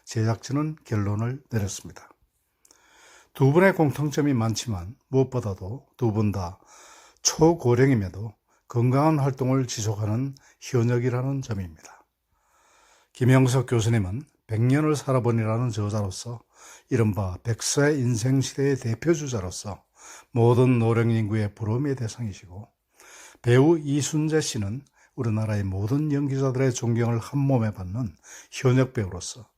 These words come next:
그 나이에도 일이 누구보다도 많은 분입니다. 삶은 부단한 노력이다. 김영석 교수님은 사십 년간 교단에서 제자들을 길렀고 퇴직한 후에도 왕성한 저술과 강연으로 활동을 하시는데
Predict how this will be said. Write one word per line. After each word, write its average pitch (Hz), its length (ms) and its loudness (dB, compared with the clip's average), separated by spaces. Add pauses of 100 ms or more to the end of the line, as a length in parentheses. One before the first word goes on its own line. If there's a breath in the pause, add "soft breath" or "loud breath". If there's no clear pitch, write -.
(320 loud breath)
그 135 100 -2
나이에도 107 500 2
일이 104 360 -2
누구보다도 123 640 -2
많은 104 380 -4
분입니다. - 480 -16 (1160 loud breath)
삶은 156 680 4
부단한 135 460 0
노력이다. 95 480 -8 (1120 soft breath)
김영석 147 540 2
교수님은 127 640 0
사십 120 400 0
년간 117 460 0
교단에서 110 640 -2
제자들을 123 520 -2
길렀고 98 540 -12 (680 loud breath)
퇴직한 120 500 2
후에도 113 380 2
왕성한 120 520 0
저술과 123 560 0
강연으로 113 680 0 (320 loud breath)
활동을 104 440 -4
하시는데 95 420 -8